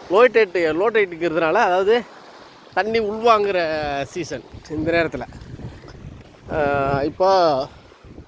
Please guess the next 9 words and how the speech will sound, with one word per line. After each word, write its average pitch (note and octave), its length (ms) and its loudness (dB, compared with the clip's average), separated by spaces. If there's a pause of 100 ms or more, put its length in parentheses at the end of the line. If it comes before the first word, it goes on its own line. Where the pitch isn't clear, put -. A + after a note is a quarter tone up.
(340)
இந்த E3 140 2
ஐலேண்ட்லேருந்து, G#3 920 2 (880)
இந்த D#3+ 240 -4
தீவுலேருந்து G#3+ 600 4 (440)
கடல் A3+ 320 2
உள்ள G3+ 300 2
போறேன் E3 280 2
இப்ப B2 120 -8
நானு. A#2+ 220 -6